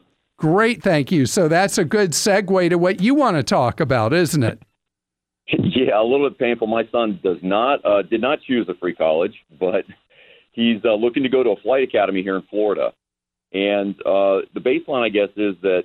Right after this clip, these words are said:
Speaker 2: you know, he's nineteen years old, he has a part-time job, makes about twenty K a year, he has two credit cards, and we also have, uh, twenty-five K in five twenty-nine money, uh, as a cosigner, if that's, you know, that's probably the way we'll go.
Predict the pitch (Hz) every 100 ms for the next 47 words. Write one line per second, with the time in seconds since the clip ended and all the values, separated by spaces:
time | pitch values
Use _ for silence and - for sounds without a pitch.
0 | - 92 90 82 98 107 127 131 135 117
1 | 110 110 107 _ _ _ 87 82 - 104
2 | 110 110 113 101 101 98 95 95 - 90
3 | - 98 101 - 107 101 95 92 92 92
4 | 90 92 80 80 - 127 - 113 98 -
5 | 87 85 82 - _ _ _ _ _ -
6 | 95 92 101 110 117 123 113 101 101 104
7 | 101 85 85 - 117 117 120 113 - 107
8 | 101 101 92 82 87 87 82 95 104 -
9 | 107 101 92 90 82 76 62 60 - _
10 | _ _ _ - 73 - 95 92 - 135
11 | 143 101 95 90 90 90 _ - 82 90
12 | 87 - _ 87 90 85 80 58 - _
13 | 98 87 85 78 - 85 82 80 80 78